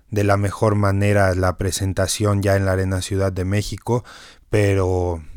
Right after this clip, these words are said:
los capitalinos hicieron todo lo contrario, supieron aprovecharse de un equipo que viene totalmente construido, muchos jugadores a N B A, el coach, de hecho, de,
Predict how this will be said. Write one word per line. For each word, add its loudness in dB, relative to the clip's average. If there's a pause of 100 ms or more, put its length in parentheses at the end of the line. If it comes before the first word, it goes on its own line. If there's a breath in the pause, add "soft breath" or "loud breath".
(220)
los -4
capitalinos 0
hicieron -2
todo -2
lo -2
contrario, 4 (340 loud breath)
supieron 2
aprovecharse -2
de -2
un 0
equipo -4
que -2
viene -2 (460 loud breath)
totalmente 2
construido, 2
muchos -4
jugadores 0
a 0
N -2
B 0
A, 4 (300 loud breath)
el -6
coach, 2
de 0
hecho, -4
de, 0